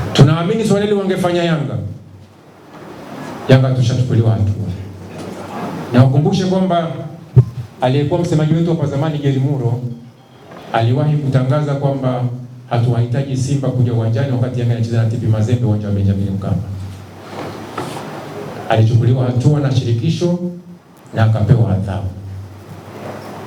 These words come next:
Leo viongozi wa Simba wamehamasisha watu wa Yanga wasika-, wasiingie uwanjani,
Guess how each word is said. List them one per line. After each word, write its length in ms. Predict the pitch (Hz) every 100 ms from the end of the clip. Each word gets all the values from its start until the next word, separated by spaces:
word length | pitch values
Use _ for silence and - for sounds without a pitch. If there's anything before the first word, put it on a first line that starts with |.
| - - - -
Leo 680 | 113 131 180 180 151 143 143 143
viongozi 500 | - 127 131 139 147
wa 140 | 135 127
Simba 380 | 127 170 165 139
wamehamasisha 760 | 127 117 117 117 135 165 135
watu 180 | 127 120
wa 80 | 113
Yanga 200 | 117 120
wasika-, 480 | 117 110 110 110 120
wasiingie 420 | 113 113 110 131
uwanjani, 600 | 113 110 123 165 185